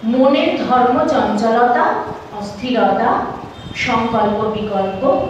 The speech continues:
কোনো সিদ্ধান্তে না আসার যে আগের অবস্থা, কি করা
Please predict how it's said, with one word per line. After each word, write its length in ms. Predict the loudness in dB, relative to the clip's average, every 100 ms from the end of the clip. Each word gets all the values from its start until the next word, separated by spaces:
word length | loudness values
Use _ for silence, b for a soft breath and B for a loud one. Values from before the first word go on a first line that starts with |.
| -8 -12 -14 -16 -6
কোনো 220 | -2 0 2
সিদ্ধান্তে 920 | 0 -2 0 2 2 0 0 -2 -2
না 100 | -2
আসার 720 | -2 0 0 0 0 0 0
যে 200 | -2 -4 -4
আগের 400 | -4 -4 -2 -2
অবস্থা, 540 | -2 -2 -6 -8 -8 -8 -8 -12 -16 -18 -20 -20 -20 -18 -10
কি 160 | -6 0
করা 300 | 2 2